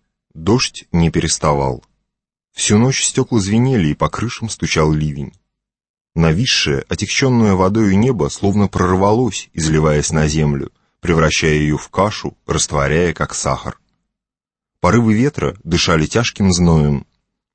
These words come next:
Рокот разливавшихся ручьёв наполнял пустынные улицы. Дома,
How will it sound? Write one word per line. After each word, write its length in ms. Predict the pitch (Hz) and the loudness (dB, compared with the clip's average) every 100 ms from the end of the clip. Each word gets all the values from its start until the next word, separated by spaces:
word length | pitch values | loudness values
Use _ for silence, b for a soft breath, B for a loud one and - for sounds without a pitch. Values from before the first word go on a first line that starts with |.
| _ _ - | _ _ 0
Рокот 380 | 90 85 80 | 0 2 -2
разливавшихся 680 | - 78 80 78 76 76 - | -2 0 2 2 0 -4 -2
ручьёв 540 | 80 78 - 95 113 - | 0 0 0 0 0 -2
наполнял 480 | 82 78 78 76 73 | 0 2 2 2 0
пустынные 600 | 82 - 123 120 104 95 | -6 -6 0 2 4 4
улицы. 540 | 85 78 - - - - _ _ _ | 2 -2 -6 -10 -14 -16 _ _ _
Дома, 520 | 85 78 78 95 120 | -2 0 2 2 0